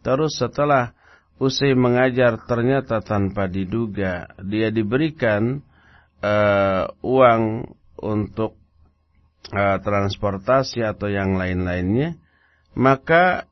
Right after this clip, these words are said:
boleh dia ambil itu. Makanya Nabi sallallahu alaihi wasallam menyatakan tidak ada orang yang paling layak untuk dibayar kecuali orang yang mengajarkan Al-Quran.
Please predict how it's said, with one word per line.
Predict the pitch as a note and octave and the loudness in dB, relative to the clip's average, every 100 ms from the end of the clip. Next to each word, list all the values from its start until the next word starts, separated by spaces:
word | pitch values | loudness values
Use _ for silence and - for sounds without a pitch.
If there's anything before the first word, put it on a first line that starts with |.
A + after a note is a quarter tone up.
| - | -12
boleh | A#2+ C3+ D#3+ C3+ F#2+ - - | -4 2 4 4 0 -4 -10
dia | G#2+ B2+ C#3+ D3+ | -2 2 4 6
ambil | D3 A2+ G2 F2+ | 6 4 2 -2
itu. | C#2 - D#2 - _ _ _ _ _ _ - | -6 -12 -16 -18 _ _ _ _ _ _ -10
Makanya | G#2+ G#2 C3 C#3 C#3+ | -6 2 4 6 4
Nabi | C#3+ C3+ | 2 0
sallallahu | - A#2 A2 A2 B2 | -4 -2 0 2 0
alaihi | A#2+ | 0
wasallam | A#2+ G#2+ G2+ | -2 -2 -4
menyatakan | - G2+ G2 F#2+ B2 - C3 A#2+ | -6 -4 -4 -2 -4 -2 -2 -2
tidak | A2 G2 G2+ A#2+ | -4 -2 0 2
ada | A#2 G#2+ | 2 2
orang | G#2+ G2+ | 0 0
yang | G2 G2 | -2 -4
paling | G2 G2 | -4 -2
layak | A2 A2+ A2 | -2 -2 -4
untuk | - F#2+ F#2+ - | -6 -6 -8 -10
dibayar | F#2+ F2 F#2 F#2 A#2+ D3 D3 - _ _ - _ - | -10 -6 -4 -2 0 -2 -6 -18 _ _ -20 _ -6
kecuali | C3 B2+ D3+ F3 F#3 | -6 0 2 2 2
orang | C3+ C3+ D#3 D3 | 4 6 6 4
yang | C3+ B2+ | 4 4
mengajarkan | G#2+ G#2 F#2+ A2+ A#2 G#2 F2 | 2 0 0 -2 -2 -4 -2
Al-Quran. | F#2 F2 F2 F2+ F2+ E2+ D2+ | -4 -6 -8 -8 -8 -10 -12